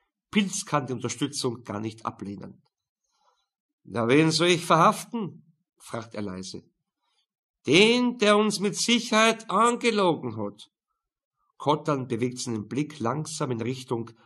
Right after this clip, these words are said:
Bekarek, der unter der blechernen Hängelampe steht und nach wie vor schwitzt. „Sie sind ja verrückt“,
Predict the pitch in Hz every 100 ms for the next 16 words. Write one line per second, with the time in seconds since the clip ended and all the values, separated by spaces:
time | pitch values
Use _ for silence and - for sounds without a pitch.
0 | _ - 147 - 110 117 127 - _ -
1 | _ - - 156 143 135 123 113 117 113
2 | 156 160 147 131 123 127 - 165 135 104
3 | 101 95 127 - 123 131 131 104 117 104
4 | - 117 - 107 104 - _ _ - 104
5 | - - - _ _ _ _ _ _ -
6 | 120 143 160 165 175 214 262 - - -